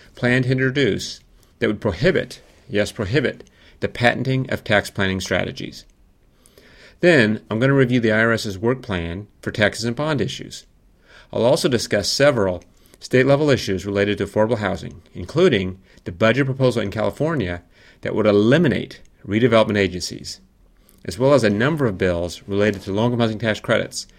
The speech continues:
that have been introduced in various states recently. For our renewable energy discussion,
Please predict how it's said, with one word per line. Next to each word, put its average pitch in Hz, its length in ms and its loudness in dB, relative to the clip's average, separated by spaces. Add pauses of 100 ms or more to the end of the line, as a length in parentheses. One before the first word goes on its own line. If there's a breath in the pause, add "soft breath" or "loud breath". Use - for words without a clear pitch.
(260 soft breath)
that 95 100 -4
have 107 140 2
been 117 80 2
introduced 107 540 0
in 95 140 -8
various 101 320 2
states - 560 -6
recently. - 520 -10 (1300 soft breath)
For 156 160 4
our 156 60 8
renewable 165 320 4
energy 165 280 4
discussion, 98 640 -4